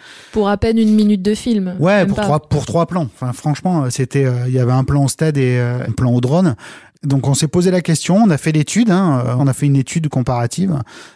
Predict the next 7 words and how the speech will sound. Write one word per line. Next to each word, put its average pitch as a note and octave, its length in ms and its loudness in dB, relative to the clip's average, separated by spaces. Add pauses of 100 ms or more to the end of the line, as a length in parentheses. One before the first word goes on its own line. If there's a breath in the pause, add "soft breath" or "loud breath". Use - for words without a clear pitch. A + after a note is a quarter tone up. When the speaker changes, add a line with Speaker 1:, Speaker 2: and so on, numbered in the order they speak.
(120 loud breath)
Speaker 2:
euh, A#2 920 2 (180)
où, A#2 260 2
euh, G#2 920 0
de, C3 240 0 (160)
d'aller B2 380 -2
sur - 160 -4
place. E3+ 340 -2